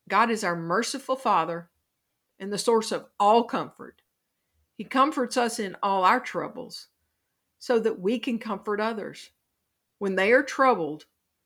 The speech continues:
we will be able to give them the same comfort God has given us." That's my testimony. I am privileged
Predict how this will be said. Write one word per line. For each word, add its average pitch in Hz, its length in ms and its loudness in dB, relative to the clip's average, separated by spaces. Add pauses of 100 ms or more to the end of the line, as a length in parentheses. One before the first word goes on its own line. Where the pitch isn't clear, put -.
(180)
we 208 180 2
will 302 200 2
be 196 180 4
able 170 320 4
to - 140 -14
give 226 360 -2
them 131 300 -8
the 165 100 -12
same 233 380 -2
comfort 190 580 -12
God 175 320 -2
has 170 380 -8
given 160 400 -12
us." - 400 -18 (1800)
That's - 240 -2
my 127 100 -10
testimony. 156 760 -8 (1900)
I 262 100 4
am 240 240 2
privileged - 840 -6